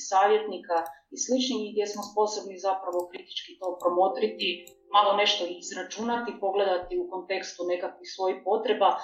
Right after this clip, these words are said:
Znači, dosta je to širok pojam, ja ne, ne bi zapravo ni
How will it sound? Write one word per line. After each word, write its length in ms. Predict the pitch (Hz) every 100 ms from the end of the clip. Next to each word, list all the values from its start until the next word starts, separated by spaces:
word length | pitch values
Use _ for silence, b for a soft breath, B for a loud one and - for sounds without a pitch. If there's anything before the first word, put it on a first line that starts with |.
| B
Znači, 200 | 202 233 226 240 254
dosta 260 | 254 285 269
je 120 | 240
to 80 | 254
širok 320 | 254 247 240 240
pojam, 240 | 214 220 220
ja 120 | 214 214
ne, 100 | 214 214
ne 100 | 220
bi 100 | 226
zapravo 360 | 208 208 208 202
ni 100 | 202